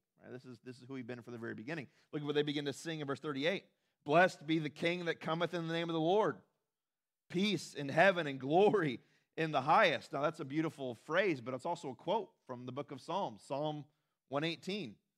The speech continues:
And in that psalm, Psalm one eighteen, they are looking forward to a future king. Psalm one eighteen is a prophecy.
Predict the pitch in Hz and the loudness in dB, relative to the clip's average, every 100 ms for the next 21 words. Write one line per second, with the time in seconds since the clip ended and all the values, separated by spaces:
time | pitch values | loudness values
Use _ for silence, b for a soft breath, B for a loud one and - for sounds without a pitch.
0 | _ _ _ _ _ _ - 135 170 208 | _ _ _ _ _ _ -6 -2 0 2
1 | 175 143 - 185 226 190 143 151 147 - | 0 -2 -2 2 4 4 2 -4 -8 0
2 | 170 170 170 151 208 196 151 185 175 156 | 2 2 -2 -2 -4 -4 -2 0 0 0
3 | 165 160 151 127 - 196 226 180 156 143 | 0 -4 -8 -10 0 4 6 4 2 0
4 | 170 151 - 202 185 180 214 240 117 _ | -2 -2 -2 -8 -8 -8 -6 -8 -10 _
5 | _ _ _ _ - 185 196 190 160 220 | _ _ _ _ -2 0 2 0 -2 -4
6 | 165 - 196 226 185 151 127 | -4 0 2 2 0 -8 -8